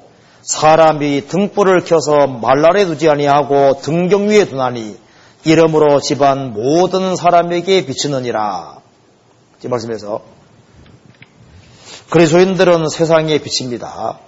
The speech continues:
그런데 빛이 가려지는 경우를 예를 드셨는데 등불을 켜서 어디 가려두면 안 된다고요? 말 아래. 자, 그리스도인들은 빛으로 있습니다. 그런데 그리스도인들이 언제 빛 역할을 못하냐 하면은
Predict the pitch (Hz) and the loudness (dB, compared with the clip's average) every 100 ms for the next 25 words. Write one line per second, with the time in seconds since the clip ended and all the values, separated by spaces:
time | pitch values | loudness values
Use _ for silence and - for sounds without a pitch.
0 | _ - 143 127 - 147 - - 180 160 | _ -10 -6 -6 -6 -8 -4 0 2 0
1 | 156 170 185 170 165 156 135 151 151 131 | 2 2 2 0 -2 -2 -4 0 0 0
2 | 131 143 139 123 117 110 123 - - _ | 0 -2 -2 -6 -6 -4 -4 -6 -20 _
3 | - 160 190 190 175 165 151 135 143 160 | -4 -2 0 0 0 0 -2 -4 -2 0
4 | 180 160 - - 156 151 143 127 139 135 | 0 -2 -4 -4 0 0 0 -4 -2 0
5 | 135 170 - - - _ - 131 139 123 | 2 0 -4 -20 -20 _ -2 2 2 0
6 | 104 92 - _ _ _ _ _ _ _ | -4 -10 -20 _ _ _ _ _ _ _
7 | _ - 151 175 160 190 202 180 170 147 | _ -8 2 2 4 4 4 2 2 -2
8 | - 160 202 208 151 135 113 92 92 117 | -4 -2 2 2 2 -2 -10 -12 -14 -14
9 | - _ _ _ _ _ _ _ _ _ | -14 _ _ _ _ _ _ _ _ _
10 | _ _ _ _ _ _ _ _ _ 165 | _ _ _ _ _ _ _ _ _ -8
11 | 151 165 156 180 185 156 135 123 123 - | 0 2 4 2 2 0 -2 -4 -6 -16
12 | _ _ _ _ _ 170 185 208 180 202 | _ _ _ _ _ 2 4 2 4 2
13 | - 160 165 170 190 175 156 170 151 131 | 2 -2 0 2 2 0 0 -2 -2 -2
14 | 127 117 117 104 | -4 -8 -10 -14